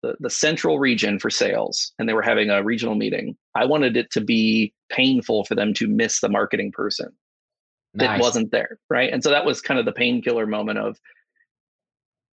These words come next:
Speaker 1: uh, I kept t-, teaching my team, and I've got a couple people that I've loved to see where they've gone with their career. Um, they've taken this painkiller approach where it's like, "If I'm not there, is it painful for them?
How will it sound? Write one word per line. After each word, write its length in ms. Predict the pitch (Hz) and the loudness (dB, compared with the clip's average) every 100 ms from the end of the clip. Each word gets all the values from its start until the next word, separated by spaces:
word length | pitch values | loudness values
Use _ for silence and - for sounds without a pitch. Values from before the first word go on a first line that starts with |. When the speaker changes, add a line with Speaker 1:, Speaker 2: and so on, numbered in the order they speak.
| _ - | _ 0
Speaker 1:
uh, 240 | 107 107 - _ - | 2 2 -2 _ -2
I 80 | 123 | 0
kept 260 | - - | 0 -2
t-, 100 | 143 - - | -2 -4 -6
teaching 320 | - 131 120 110 | -4 -2 0 -2
my 80 | |
team, 160 | 104 127 | -2 -2
and 80 | 110 | 0
I've 80 | 110 | 0
got 100 | 110 | 0
a 60 | |
couple 220 | - 110 | -2 -6
people 360 | 110 - - 107 | -4 -4 -2 0
that 120 | 107 | 2
I've 140 | 104 110 | 0 2
loved 280 | 110 107 104 | 0 0 -2
to 60 | |
see 160 | - 110 | -2 0
where 120 | 104 | 0
they've 140 | 101 | 0
gone 200 | 113 107 | 0 -2
with 100 | 107 | -2
their 120 | 110 110 | -2 -4
career. 600 | - 104 104 98 98 - _ _ _ _ _ | -2 0 0 0 -4 -10 _ _ _ _ _
Um, 280 | 127 104 107 - | -2 -2 -2 -4
they've 140 | 120 | -4
taken 260 | - 131 117 | -2 0 -2
this 100 | - | -2
painkiller 540 | 123 120 120 113 104 | 0 0 2 0 0
approach 400 | 101 107 101 - | 0 0 0 -4
where 120 | - 113 | -2 0
it's 100 | 113 | 0
like, 180 | 107 - | -2 -2
"If 160 | 120 123 | 0 2
I'm 180 | 135 | 2
not 240 | 165 143 127 | 2 0 2
there, 240 | 120 110 | 2 2
is 100 | 107 | 0
it 120 | 113 | -4
painful 440 | - 127 120 113 113 | -4 -4 -4 -4 -4
for 140 | 104 | -2
them? 320 | 101 - 123 | -4 -6 -12